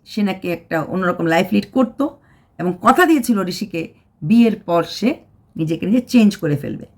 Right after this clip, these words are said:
তারপরে বিয়ে হলো, বিয়ে হওয়ার পর, আহ, সে কী করলো? সে একটা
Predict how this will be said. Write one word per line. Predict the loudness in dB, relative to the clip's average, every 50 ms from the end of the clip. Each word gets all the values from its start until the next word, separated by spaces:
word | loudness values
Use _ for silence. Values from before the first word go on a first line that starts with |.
| _ _ -20 -20 _ _ _ _ _ _ _ _ _ _ _ _ _ _ _ _ _ _ _ _ _ 2
তারপরে | 2 2 2 2 2 4
বিয়ে | 6 6 6 6
হলো, | 6 4 2 0 -2 -4 -6 _ _ _ _ _ _ _ _ -8
বিয়ে | -4 0 2 2 2 2
হওয়ার | 0 0 2 4 4 4 2
পর, | 0 -2 -4 -6 -6 -6 -8 _ _ _ _ _ _ _ _ _ -10
আহ, | -8 -8
সে | -8 -6 -8 -6
কী | -6 -4
করলো? | 0 2 4 4 4 4 0 -6 -16 -20 _ _ _ _ _ _ _ _ _ _
সে | -8 -4 -2 -2 -2 -2 -6 -10 _ _
একটা | -12 -10 -4 -2 0 0 0 -2